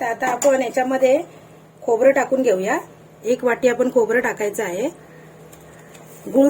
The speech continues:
तुम्हाला चवीनुसार, तुम्हाला जितकं गोड पाहिजे असेल तेवढं तुम्ही घेऊ शकता.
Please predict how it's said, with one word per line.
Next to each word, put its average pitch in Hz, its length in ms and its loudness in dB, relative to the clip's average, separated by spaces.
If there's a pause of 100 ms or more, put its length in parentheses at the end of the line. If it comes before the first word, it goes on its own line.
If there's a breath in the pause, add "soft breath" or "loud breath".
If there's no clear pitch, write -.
तुम्हाला 285 340 6
चवीनुसार, 277 640 4
तुम्हाला 269 240 2
जितकं 262 300 0
गोड 269 260 8
पाहिजे 262 320 2
असेल 254 200 -2
तेवढं 247 200 0
तुम्ही 262 240 0
घेऊ 269 180 2
शकता. - 340 -10